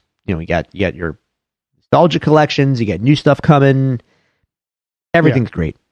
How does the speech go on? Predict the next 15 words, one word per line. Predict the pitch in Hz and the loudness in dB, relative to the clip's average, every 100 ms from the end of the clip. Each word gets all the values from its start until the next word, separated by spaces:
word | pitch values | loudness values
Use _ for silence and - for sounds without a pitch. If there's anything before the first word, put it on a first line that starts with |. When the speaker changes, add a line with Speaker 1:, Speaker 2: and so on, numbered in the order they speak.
| _ _ | _ _
Speaker 1:
I'm | 120 | 0
Speaker 2:
Yeah. | 120 | 2
Speaker 1:
happy. | 98 90 - - | 0 -2 -8 -2
It | 143 135 | -2 2
re-, | 170 175 | 2 2
it | 180 160 | -2 0
re-, | 185 214 | 2 4
it | 196 185 - | 2 0 -4
really, | 147 190 170 147 | 2 4 4 4
literally, | 131 139 117 123 | 4 2 2 0
it | |
fired | - 147 139 127 | 0 0 2 2
up, | 120 - | 0 -2
like, | 110 - | -2 -2
my, | 104 101 95 | -2 0 -2